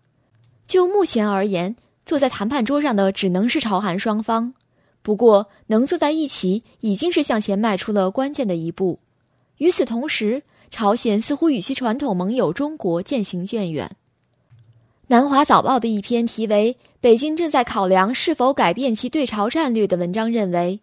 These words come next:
自从金正恩上台以来，从核试验到处决张承泽，朝鲜的所作所为的不可预见性增加，这让该地区的很多国家感到困惑，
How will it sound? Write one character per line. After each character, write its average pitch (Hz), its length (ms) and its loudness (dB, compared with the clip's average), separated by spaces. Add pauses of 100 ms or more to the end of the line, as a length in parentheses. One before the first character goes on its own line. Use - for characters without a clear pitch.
(420)
自 370 180 0
从 277 200 0
金 349 220 -4
正 330 140 2
恩 330 160 0
上 330 180 -2
台 220 240 -2
以 233 140 0
来， 180 340 0 (260)
从 311 160 -2
核 277 240 2
试 294 180 -4
验 285 220 -2
到 247 160 -4
处 175 200 -8
决 208 160 -2
张 285 160 -4
承 262 200 -8
泽， 214 340 -6 (260)
朝 208 280 2
鲜 233 160 0
的 196 100 2
所 175 200 -2
作 220 140 -4
所 180 220 -2
为 185 280 0 (140)
的 269 80 -4
不 320 160 -2
可 208 220 -2
预 247 120 -2
见 208 220 -2
性 202 200 -4
增 247 220 -6
加， 269 300 -2 (420)
这 339 100 0
让 311 160 4
该 349 200 4
地 302 120 0
区 302 140 -6
的 302 80 0
很 214 200 -2
多 311 180 -2
国 202 180 2
家 240 160 -2
感 - 140 -8
到 180 120 -4
困 277 260 -6
惑， 202 400 -2